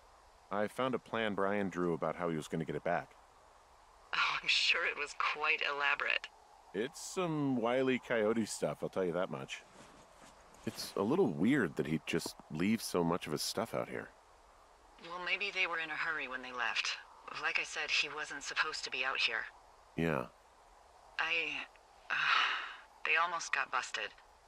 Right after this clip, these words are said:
Speaker 2: Brian liked to go out on the railing of the tower and wave at the planes that dump water on fires, and <sighs> I got a call because someone thought a kid was up in Two Forks.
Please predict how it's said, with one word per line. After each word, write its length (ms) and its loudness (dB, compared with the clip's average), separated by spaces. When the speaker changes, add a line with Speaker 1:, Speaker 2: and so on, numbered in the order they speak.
Speaker 2:
Brian 260 2
liked 160 0
to 60 -4
go 160 2
out 160 6
on 100 0
the 80 -8
railing 300 -2
of 80 -4
the 60 -8
tower 520 4
and 220 -8
wave 160 2
at 80 -2
the 60 -6
planes 380 -4
that 100 -4
dump 240 -2
water 260 2
on 160 2
fires, 560 0
and 240 -2
<sighs> 840 2
I 100 2
got 140 2
a 60 0
call 380 4
because 340 4
someone 320 -4
thought 160 2
a 40 4
kid 260 2
was 160 -2
up 140 -2
in 100 -4
Two 180 0
Forks. 480 -2